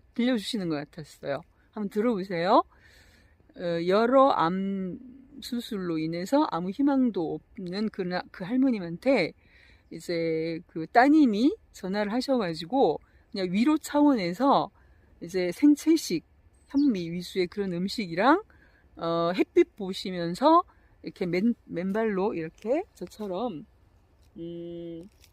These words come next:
걸으시라고, 어, 그렇게 하라고 말씀을 드렸대요. 그런데 그렇게 말씀을 드렸지만, 어, 위로 차원에서 말씀을 드렸지만 그 할머님이 나으실 거라고는 생각을 안 하셨대요, 전홍주 박사님이. 그런데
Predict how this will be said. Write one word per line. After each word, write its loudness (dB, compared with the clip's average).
걸으시라고, -8
어, -8
그렇게 0
하라고 -2
말씀을 0
드렸대요. 0
그런데 -2
그렇게 -6
말씀을 0
드렸지만, 0
어, -2
위로 4
차원에서 4
말씀을 -2
드렸지만 -6
그 -8
할머님이 4
나으실 4
거라고는 0
생각을 0
안 0
하셨대요, -2
전홍주 -6
박사님이. -6
그런데 4